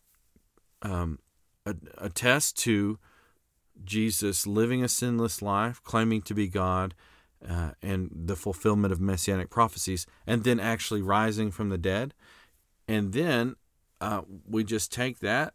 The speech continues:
and we say, "Well, if Jesus is God, everything he teaches is true." And the documents point out that he said that the Old Testament is the Word of God, and he promised that the New Testament would be the Word of God.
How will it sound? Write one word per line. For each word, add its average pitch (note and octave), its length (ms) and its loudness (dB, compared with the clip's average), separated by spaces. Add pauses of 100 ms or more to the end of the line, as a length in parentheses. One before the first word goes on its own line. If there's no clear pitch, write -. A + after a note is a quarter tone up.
and G#2 140 -2
we G#2 80 -2
say, G#2 200 0
"Well, G#2+ 400 2
if G2+ 320 -2
Jesus G#2+ 440 -2
is F#2 120 -2
God, D3+ 380 2 (320)
everything G2 440 0
he F#2 120 0
teaches F2 400 -4
is F2+ 120 -2
true." C#3 380 0 (500)
And B2 460 2
the A2 80 0
documents G#2 600 0
point G2+ 300 0
out F#2+ 300 2
that F#2 240 -2
he G#2+ 260 -2
said G#2 500 2
that F2+ 140 -8
the G2 180 0
Old G#2 220 0
Testament A2+ 420 0
is G#2+ 80 -4
the G#2+ 80 -4
Word G#2 180 0
of F#2+ 80 -6
God, G2+ 320 2 (260)
and F#2 120 -2
he F#2 120 0
promised G2 460 0
that F2+ 120 -6
the F2 80 -2
New F#2 180 -2
Testament F2 460 -6
would G2 220 0
be F#2+ 120 -2
the F2 100 -2
Word E2+ 180 -2
of E2+ 100 -8
God. E2 300 -2